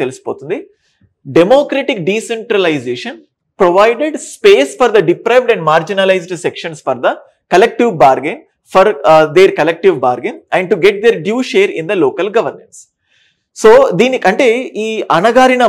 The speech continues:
వర్గాలు ఎవరైతే ఉన్నారో చూడండి ఇక్కడ, వికేంద్రీకరణ అణగారిన మరియు,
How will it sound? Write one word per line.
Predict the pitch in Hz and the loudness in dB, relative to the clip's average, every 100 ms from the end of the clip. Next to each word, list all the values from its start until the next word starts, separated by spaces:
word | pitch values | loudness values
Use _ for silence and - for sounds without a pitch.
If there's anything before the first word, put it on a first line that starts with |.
| 160 | 4
వర్గాలు | 165 185 190 | 4 6 4
ఎవరైతే | 156 160 165 | 4 2 0
ఉన్నారో | 143 127 143 | -4 -4 -2
చూడండి | 180 175 151 | -4 -4 -4
ఇక్కడ, | 139 202 - _ _ | -6 -8 -12 _ _
వికేంద్రీకరణ | 139 190 254 254 254 247 208 196 | -2 0 2 0 -2 0 0 2
అణగారిన | 226 - 156 185 220 226 220 156 | 0 0 -2 2 0 2 0 0
మరియు, | 139 170 | 0 -2